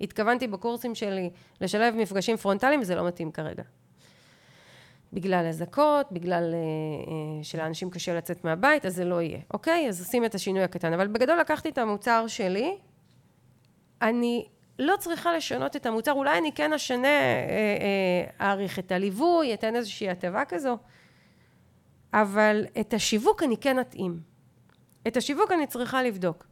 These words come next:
לפעמים, אה, עסקים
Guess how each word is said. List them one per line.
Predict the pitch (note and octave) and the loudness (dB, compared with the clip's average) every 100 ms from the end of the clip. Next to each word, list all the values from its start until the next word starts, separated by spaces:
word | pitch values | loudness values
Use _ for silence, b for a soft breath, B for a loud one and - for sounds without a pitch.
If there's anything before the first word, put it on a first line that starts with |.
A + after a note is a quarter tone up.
| b b b - | b b b -4
לפעמים, | A#3 B3+ D#4 F#4+ F#4+ E4+ - b b b b _ - | 2 4 4 4 2 0 -8 b b b b _ 0
אה, | A3+ G#3+ G#3 G#3 | 2 4 2 0
עסקים | G#3 A#3 - E4+ D#4 | -2 -2 2 4 2